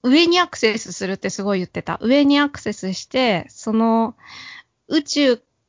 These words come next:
宇宙がクラウドみたいになってて、例えば、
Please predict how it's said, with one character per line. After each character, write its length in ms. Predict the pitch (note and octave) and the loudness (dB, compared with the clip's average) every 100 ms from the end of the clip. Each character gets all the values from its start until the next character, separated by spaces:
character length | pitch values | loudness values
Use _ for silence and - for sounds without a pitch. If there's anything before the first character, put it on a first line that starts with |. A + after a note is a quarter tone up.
| _ _ - | _ _ -2
宇 120 | E4+ | -2
宙 260 | - D4+ A3 | 0 2 2
が 100 | G#3 | 0
ク 140 | G#3+ | 0
ラ 120 | G3+ | 2
ウ 40 | G3+ | 2
ド 100 | G#3 | -2
み 100 | G#3 | 0
た 140 | F#3+ | 0
い 60 | F3+ | 0
に 100 | F3 | 0
な 100 | F3 | -2
っ 60 | |
て 120 | - | -6
て、 380 | E3 G#3 G3+ - - - | -2 0 0 -2 -8 0
例 160 | G#4+ G4+ | 2 4
え 40 | |
ば、 340 | F#3 F3 E3 | 2 -2 -4